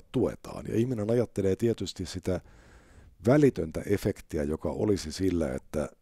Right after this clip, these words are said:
aletaan karsia asumistukia. Sittenhän minulla, minun menon, asumismenoni kasvaisivat. Kyllä, mutta kun kääntöpuoli on se, että jos meillä olisi vähemmän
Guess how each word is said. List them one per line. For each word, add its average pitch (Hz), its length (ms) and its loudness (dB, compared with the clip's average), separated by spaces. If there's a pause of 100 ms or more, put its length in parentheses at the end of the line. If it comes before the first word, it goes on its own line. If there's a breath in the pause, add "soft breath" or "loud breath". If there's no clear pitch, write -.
(260)
aletaan 82 380 -2
karsia 82 540 -2 (220)
asumistukia. 71 880 -6 (760)
Sittenhän 117 440 0
minulla, 117 360 2 (920)
minun 117 340 -2
menon, 135 480 0
asumismenoni 87 920 -2
kasvaisivat. - 800 -4 (680 soft breath)
Kyllä, 131 480 4
mutta 101 240 -4
kun 110 160 -2
kääntöpuoli 95 720 0
on 92 100 -2
se, 127 200 6
että 92 340 -2
jos 92 200 -4
meillä 104 160 0
olisi 98 240 0
vähemmän 117 500 0